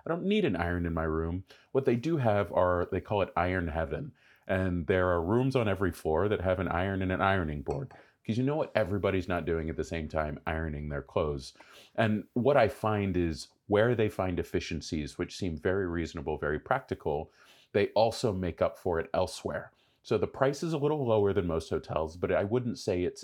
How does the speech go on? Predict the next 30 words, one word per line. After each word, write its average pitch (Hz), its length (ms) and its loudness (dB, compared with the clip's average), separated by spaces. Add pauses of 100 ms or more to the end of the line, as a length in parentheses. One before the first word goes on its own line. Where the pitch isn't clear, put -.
a 78 460 -2 (280)
budget 98 340 0
hotel. 87 640 -2 (500)
What 107 300 2
you 113 120 2
find 104 480 0
is 87 140 0
you 92 60 0
go 110 120 4
down 95 200 2
for - 120 -8
breakfast - 640 -2 (260)
and 90 140 -2
they 92 220 -2 (100)
actually 92 440 0
make 85 320 -4 (320)
properly 92 540 0
scrambled 85 480 -2
eggs. 76 360 -4 (300)
And 98 180 -2
they 92 80 -2
give 92 200 -2
you 95 100 2
thick - 260 -4
cut - 240 0
bacon. 85 460 -2 (280)
And 92 220 -2
there's, 92 400 -2 (180)
there's 110 220 -2
a 95 320 2